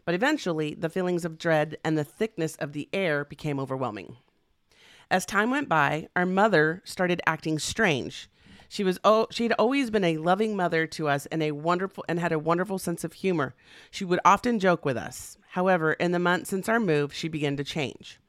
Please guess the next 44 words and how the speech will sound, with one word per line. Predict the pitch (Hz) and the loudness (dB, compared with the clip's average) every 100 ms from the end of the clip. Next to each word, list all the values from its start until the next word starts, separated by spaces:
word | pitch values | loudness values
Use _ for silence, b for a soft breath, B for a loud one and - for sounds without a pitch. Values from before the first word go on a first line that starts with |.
| b b b b | b b b b
She | - 214 | -6 0
would | 185 - | 2 4
unexpectedly | 202 240 - - 185 190 165 156 | 4 2 -2 -4 -2 -2 -2 -2
fly | 160 160 | 2 2
off | 165 - | 2 -2
the | 180 | -2
handle | 165 151 147 | 0 0 0
over | - 143 | -2 -2
nothing. | 165 208 214 135 - - _ _ | 0 0 -2 -8 -10 -18 _ _
It | 185 | -4
was | 180 | 0
like | 180 165 | 0 -2
she | - 190 | -4 -4
was | 170 | -4
so | - - 208 214 | -6 2 4 4
angry | - 202 165 156 - | 2 -2 -2 -2 0
all | 147 | 0
the | 147 | -2
time. | - 165 135 - 139 b b b b b - | -2 0 0 -2 -12 b b b b b -4
Instead | 175 220 | 2 2
of | 214 | 4
her | 226 | 0
usual | 208 202 214 254 240 | -2 -2 0 0 2
loving | 190 196 240 | 2 2 0
self, | - 160 151 156 | 0 2 2 -2
she | - | -6
was | 165 160 | -6 -2
always | 170 170 220 196 | -2 0 -2 -4
drained, | 185 165 165 170 175 b b b | -2 0 0 -2 -6 b b b
sick, | - 180 160 - - | -2 0 0 -2 -2
or | 156 - | 0 2
angry. | 151 135 120 - _ _ _ b b | 0 -2 -6 -14 _ _ _ b b
One | - 202 | 0 0
time, | 226 233 233 | 2 0 0
she | - | -2
went | 196 180 | -2 -2
to | 180 | 0
visit | 185 185 | 0 0
my | 170 160 | 0 0
older | 175 180 | 0 -2
sister | 208 196 - | -2 -4 -2
in | 175 | -4
South | 165 160 - | 0 0 0
Carolina. | 147 143 143 131 110 | -4 -2 0 -2 -6